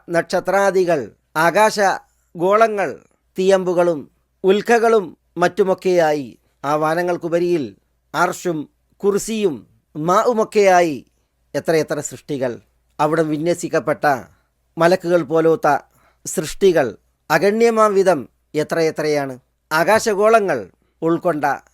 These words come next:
സൃഷ്ടികൾ, അത് ചൂടായി, പ്രകാശമായി, ഊർജമായി, ഒക്കെ ഒക്കെ എത്രയെത്ര മേലായവൻ്റെ സൃഷ്ടികൾ. നബി സല്ലല്ലാഹു അലൈഹി വസല്ലമ തങ്ങളുടെ ചരിത്രം നമ്മൾ വായിക്കുമ്പോൾ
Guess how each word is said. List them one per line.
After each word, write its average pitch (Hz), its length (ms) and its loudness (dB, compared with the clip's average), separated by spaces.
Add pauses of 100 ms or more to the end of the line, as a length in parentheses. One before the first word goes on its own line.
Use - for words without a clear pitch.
(320)
സൃഷ്ടികൾ, 160 500 -2 (460)
അത് 139 160 -6
ചൂടായി, 160 540 0 (320)
പ്രകാശമായി, 180 840 0 (360)
ഊർജമായി, 185 800 2 (500)
ഒക്കെ 160 240 -2
ഒക്കെ 175 320 0 (440)
എത്രയെത്ര 160 500 -2 (500)
മേലായവൻ്റെ 151 560 0
സൃഷ്ടികൾ. 135 520 -8 (420)
നബി 139 120 -6
സല്ലല്ലാഹു 170 460 0
അലൈഹി 180 160 0
വസല്ലമ 202 300 2
തങ്ങളുടെ 185 380 0 (400)
ചരിത്രം 196 400 0
നമ്മൾ 196 200 0
വായിക്കുമ്പോൾ 175 680 0